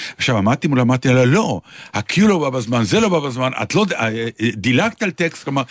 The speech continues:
היית איומה, אבל מבחינתה, היא הייתה בשיא ה-, מה שנקרא, היא בחיים לא נגעה בתפקיד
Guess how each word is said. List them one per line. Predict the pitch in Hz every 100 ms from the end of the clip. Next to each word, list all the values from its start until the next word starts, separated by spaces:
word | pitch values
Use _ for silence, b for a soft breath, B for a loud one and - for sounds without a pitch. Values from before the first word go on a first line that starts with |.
| B
היית | 143 226 -
איומה, | 190 147 139 240 -
אבל | 101 110
מבחינתה, | 110 - 123 117 170 190 196 B B
היא | 131
הייתה | 123 135
בשיא | 131 - - - 180 180 175 b b 135
ה-, | 123 123 120 117 107 - _ _ _
מה | - 104
שנקרא, | 127 117 135
היא | 131
בחיים | 113 123 135 151
לא | 151
נגעה | 135 113 127
בתפקיד | 127 123 120 - 127 113